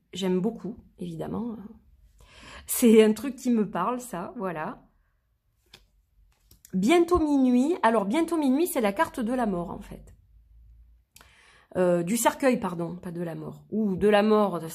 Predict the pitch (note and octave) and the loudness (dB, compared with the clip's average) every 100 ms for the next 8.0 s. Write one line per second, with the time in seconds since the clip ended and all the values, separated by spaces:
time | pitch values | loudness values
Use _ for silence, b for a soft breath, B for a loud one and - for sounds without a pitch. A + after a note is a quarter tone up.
0 | E3+ E3+ F3+ F3 F3 F#3+ F#3 F#3 F3+ F#3+ | -10 -6 -6 -6 -6 -4 -2 -2 -2 -4
1 | F#3+ E3 D3+ E3+ E3+ F#3 F3 F3+ - E3+ | -6 -8 -10 -10 -10 -10 -10 -12 -10 -10
2 | F3 A#3+ B3 F3 - F3+ D#3+ E3+ A#3+ A#3+ | -6 -4 -2 -4 -4 -8 -6 0 0 2
3 | A#3+ G3+ F#3 F#3 C4+ F#4+ B B B _ | 0 2 2 2 0 -4 B B B _
4 | F3+ F3+ G3 A#3 A#3 F#3 F#3 - B3 - | -8 -2 -2 0 0 -2 -4 -6 -8 -2
5 | G#3 G3 F#3+ F3+ B3 F#4 - _ B B | -2 0 -2 -2 -4 -8 -16 _ B B
6 | B B B B - A#3 G#3 F#3+ F3+ F#3+ | B B B B -10 -4 0 0 0 -6
7 | G3 A#3 A#3 G#3 F#3 F#3+ E3 G#3 - | -8 -8 -4 -2 -2 -2 -6 -6 -6